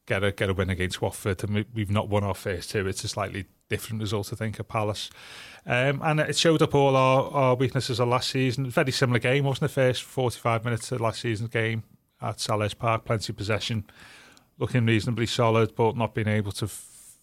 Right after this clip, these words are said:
find the breakthrough in the, in the, in the final third. Um, and it was, it was,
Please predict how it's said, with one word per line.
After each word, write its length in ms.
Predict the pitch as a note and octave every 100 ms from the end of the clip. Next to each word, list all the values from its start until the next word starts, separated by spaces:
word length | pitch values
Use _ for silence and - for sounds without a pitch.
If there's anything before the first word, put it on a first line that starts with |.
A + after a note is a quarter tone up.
| -
find 220 | A#2 G2+
the 20 |
breakthrough 460 | F#2+ A2+ G#2 - A#2
in 100 | A2
the, 240 | G#2+ G#2+
in 140 | G#2+ G#2
the, 220 | G#2+ G2+ _ -
in 120 | A#2+
the 100 | A2
final 360 | G#2 A2+ G#2+ G#2+
third. 420 | - A2 A2+ A#2 - - - - -
Um, 720 | - A#2+ A#2+ B2 C3 C3 C3 - _ _ -
and 340 | C3+ C3+ B2+
it 200 | C#3+ C#3+
was, 280 | C#3+ C3+ -
it 120 | C3+
was, 200 | D3 -